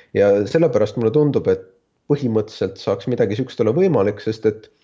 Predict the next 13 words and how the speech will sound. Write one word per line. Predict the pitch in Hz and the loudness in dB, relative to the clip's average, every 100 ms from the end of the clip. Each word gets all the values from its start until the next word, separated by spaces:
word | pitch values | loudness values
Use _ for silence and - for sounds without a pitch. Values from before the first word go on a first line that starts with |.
| _ _ _ _ _ _ _ _ _ _ _ - | _ _ _ _ _ _ _ _ _ _ _ -2
see, | 160 160 | 2 4
et, | - - _ _ _ _ - | 2 -6 _ _ _ _ -2
äh, | 113 110 | 2 2
masinal | 110 104 110 151 160 127 101 101 | 0 -4 0 0 0 -2 -4 -4
võib-olla | 123 123 104 101 | -2 -2 0 0
ei | 139 | 0
ole | 180 95 73 | 0 0 -4
selliseid | - 104 95 87 - | -6 -6 -6 -8 -4
tundeid, | 117 107 85 85 92 | -2 0 -2 -2 -2
nagu | 92 95 | -4 -2
teie | 90 90 | 0 0
sõbral | 107 123 - 87 87 | 0 0 2 2 0
on, | 87 | -4